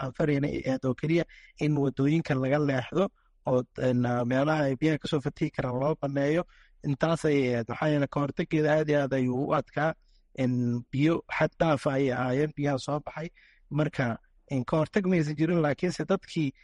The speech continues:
dhibaatadu ay gaartay sidii wax loogu qaban lahaa oo loo gaarsiin lahaa in gurmad degdega, in, ah, cudurrada ka dhalan karaan, in biyahaasi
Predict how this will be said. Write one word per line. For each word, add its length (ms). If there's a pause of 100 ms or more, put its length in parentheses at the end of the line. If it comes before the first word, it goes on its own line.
(180)
dhibaatadu 480
ay 160
gaartay 460
sidii 260
wax 100
loogu 300
qaban 200
lahaa 280 (340)
oo 400
loo 200
gaarsiin 440
lahaa 360 (280)
in 140
gurmad 320
degdega, 480 (340)
in, 300
ah, 220
cudurrada 420 (220)
ka 100
dhalan 260
karaan, 380 (400)
in 300
biyahaasi 640